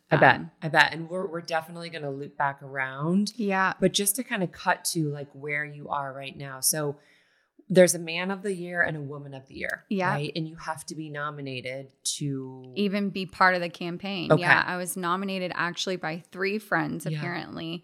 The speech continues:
Speaker 1: <laughs>
Speaker 2: Um, you know who you are.
Speaker 1: <laughs>
Speaker 2: And, um, it, it just felt, it feels currently like the right time.
Speaker 1: Yeah.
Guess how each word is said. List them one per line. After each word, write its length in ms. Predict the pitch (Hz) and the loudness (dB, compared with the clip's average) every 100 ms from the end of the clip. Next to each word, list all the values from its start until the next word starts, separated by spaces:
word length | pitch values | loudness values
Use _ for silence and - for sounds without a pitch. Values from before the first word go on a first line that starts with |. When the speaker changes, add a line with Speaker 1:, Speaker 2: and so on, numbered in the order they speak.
| - | 0
Speaker 1:
<laughs> 320 | 269 277 - | 0 0 2
Speaker 2:
Um, 600 | 185 180 170 165 160 170 _ _ - | 8 8 8 2 -2 -6 _ _ -6
you 220 | 175 175 | -4 0
know 180 | 156 156 | 2 2
who 140 | - | 0
you 200 | 135 139 | -2 0
are. 240 | 120 - 202 294 294 | 6 8 12 12 12
Speaker 1:
<laughs> 220 | 311 302 - | 2 2 8
Speaker 2:
And, 480 | 226 240 240 269 - 359 370 415 | 8 8 6 4 10 10 10 10
um, 340 | 247 220 240 - - - - _ _ - - - - _ _ _ _ - | 10 8 2 -4 -18 -20 -20 _ _ -18 -16 -18 -20 _ _ _ _ 8
it, 260 | 294 285 - _ _ - | 8 8 -4 _ _ 2
it 140 | 262 | 2
just 260 | 262 - - | 2 -2 2
felt, 280 | 240 233 - - | 4 4 -2 -12
it 100 | 220 - _ | -12 -12 _
feels 540 | - 285 285 302 - - _ | 2 4 4 2 -4 -6 _
currently 540 | - 247 262 262 277 254 | -6 -2 0 0 -2 -2
like 240 | 220 220 | -4 -4
the 100 | 226 | -6
right 280 | 208 220 202 | -4 -4 -4
time. 480 | - 214 214 220 226 | -8 -6 -4 -2 2
Speaker 1:
Yeah. 240 | 170 160 | 2 2